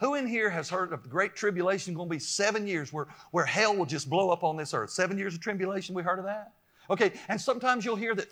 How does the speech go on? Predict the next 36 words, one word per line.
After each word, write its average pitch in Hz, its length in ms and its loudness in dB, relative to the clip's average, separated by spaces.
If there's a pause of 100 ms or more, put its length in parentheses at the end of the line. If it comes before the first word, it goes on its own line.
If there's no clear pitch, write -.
halfway 233 480 4
through 226 180 2
it, - 140 0
three 214 180 0
and 226 80 0
a 220 40 2
half 202 260 0
years, 175 300 0 (240)
uh, 165 120 8
the 165 140 4
abomination 220 560 4
of 170 80 -4
desolation, 170 640 2
the, 127 100 -6
the 147 120 -2
satanic 208 460 0
sidekick, 165 460 0
the 156 160 -2
Antichrist 202 500 2
emerges 170 460 0
and 156 80 -4
he 175 80 -2
said, 175 160 -4
"Listen, 185 320 0
I'm 185 220 0
God, 190 420 10 (320)
and 180 100 2
if 170 100 -2
you 208 80 0
don't 208 180 2
accept - 360 -2
that, 185 340 4
I'm 180 140 2
gonna 170 160 -2
kill 165 240 -2
you." 107 220 -8